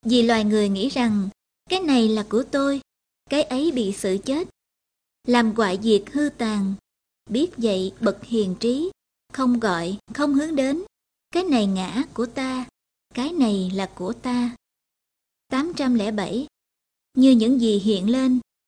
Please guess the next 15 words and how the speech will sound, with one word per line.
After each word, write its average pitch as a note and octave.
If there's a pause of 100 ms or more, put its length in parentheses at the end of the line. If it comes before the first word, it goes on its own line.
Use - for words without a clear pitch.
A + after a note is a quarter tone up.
(220)
trong A#3+
giấc F4
ngủ G3+
mộng G#3
mị, G3 (540)
con D#4
người G#3
khi D#4
tỉnh G#3+
dậy, F#3+ (480)
không A#3+
còn G3
thấy C4
được B3+
gì. G3